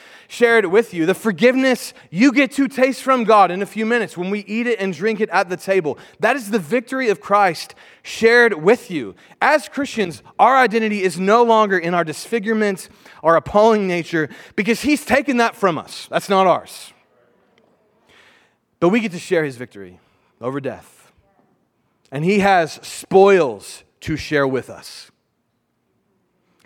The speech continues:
Merry Christmas. Let us pray.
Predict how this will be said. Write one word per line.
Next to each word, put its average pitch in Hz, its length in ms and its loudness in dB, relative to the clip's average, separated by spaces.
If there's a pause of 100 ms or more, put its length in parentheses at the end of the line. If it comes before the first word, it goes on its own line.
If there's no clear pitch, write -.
(360)
Merry 120 240 -12
Christmas. - 600 -18 (2000)
Let 160 120 0
us 165 100 -8
pray. 160 340 0